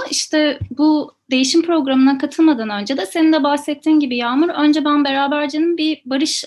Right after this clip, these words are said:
eee, eğitimi, eğitici eğitimine katılmıştım. Ve bu benim için inanılmaz ufuk açıcı oldu. Eee, o süreci ayrıca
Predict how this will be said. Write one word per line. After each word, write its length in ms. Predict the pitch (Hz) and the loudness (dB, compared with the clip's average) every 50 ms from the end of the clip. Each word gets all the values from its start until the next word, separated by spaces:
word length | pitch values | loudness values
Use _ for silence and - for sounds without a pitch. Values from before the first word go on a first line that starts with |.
| - | -8
eee, 240 | 233 240 240 240 233 - | -8 -6 -6 -6 -6 -6
eğitimi, 480 | - 247 240 240 - - 247 247 240 233 | -6 -6 -6 -8 -8 -8 -6 -6 -6 -6
eğitici 380 | - 233 240 240 - 233 247 254 | -6 -8 -8 -10 -10 -10 -8 -8
eğitimine 380 | 240 240 - - 233 226 233 | -8 -8 -10 -8 -8 -8 -10
katılmıştım. 840 | - 202 - - 175 160 - - - - - - - - - - _ _ - - - - - - - | -10 -14 -14 -12 -12 -12 -10 -10 -10 -12 -12 -14 -16 -16 -16 -18 _ _ -20 -20 -20 -20 -16 -12 -12
Ve 120 | 220 220 | -8 -6
bu 160 | 240 277 262 240 | -6 -6 -4 -2
benim 160 | 262 269 277 | 0 0 -2
için 180 | 269 - 294 | -2 -4 -6
inanılmaz 500 | - 247 247 240 240 240 233 240 233 240 | -6 -6 -6 -6 -4 -4 -4 -6 -6 -8
ufuk 240 | 208 - - 180 - | -12 -18 -18 -18 -18
açıcı 360 | 180 - - - 165 - 180 | -16 -16 -16 -14 -12 -12 -10
oldu. 520 | 175 170 165 165 - - 185 247 330 427 - _ - - - - _ - | -10 -10 -10 -12 -14 -12 -12 -12 -12 -14 -16 _ -20 -20 -20 -20 _ -8
Eee, 80 | - - | -8 -6
o 80 | - 262 | -6 -8
süreci 400 | 262 - - 269 269 254 277 254 | -8 -8 -6 -6 -4 -4 -4 -4
ayrıca 560 | 233 226 226 233 240 247 226 220 196 175 - | -2 -2 -2 -4 -4 -6 -4 -6 -6 -6 -6